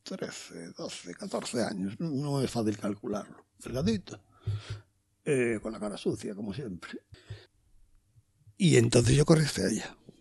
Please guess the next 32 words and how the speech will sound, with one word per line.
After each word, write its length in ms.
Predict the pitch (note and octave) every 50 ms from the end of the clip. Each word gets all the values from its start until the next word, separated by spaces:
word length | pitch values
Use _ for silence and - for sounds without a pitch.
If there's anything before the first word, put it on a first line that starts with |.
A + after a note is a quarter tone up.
| _ - _ _ - - _ _ _ _ _ _ _ _ _ _ _ _
porque 220 | - - - -
los 100 | - -
tanques 220 | - G#2 F2 F#2+ G2+
asustan 400 | G#2+ B2 C3+ A2 - - - -
mucho. 400 | - D#3 A#2+ - - - - - - _ _ _ _ _ _ - - - _ _ _ _ _ _ _ _ _
Te 80 | - -
vive 220 | F2 G2+ A2+ A#2
el 100 | A2 F#2+
suelo 260 | F2 - - G#2 F#2+ G2
debajo 300 | F#2+ G2+ G#2 - A2+ A2+
de 80 | A2
los 100 | G#2 -
pies 200 | - C3 A#2+ -
que 120 | - D#3 - - - - _
te 100 | - A#2
levantas 360 | A2+ B2 C#3+ C#3+ D3 - -
una 160 | - G2+ -
cuarta 440 | - - C3 G#2 - - - - G#2+
de 120 | G#2 G#2 G2+
cada 160 | G2+ A2 A#2
vez 120 | A#2+ -
que 120 | - G2+ E2
pasan. 360 | - - - - - - - - - - - - - - _ _ - - - - - - - - - - _ _ _ _
Y 80 | - -
la 100 | A2 F#2+
cogí, 200 | - C#3 E3 A3
me 60 | F3
la 80 | A#2+ A2+
tiré 120 | B2 F3+
bajo 240 | F#3 F#3 - - G#3
un 100 | G3+ G3+
brazo 480 | G#3+ A3+ G#3+ G3 - - A#3 F#3+ -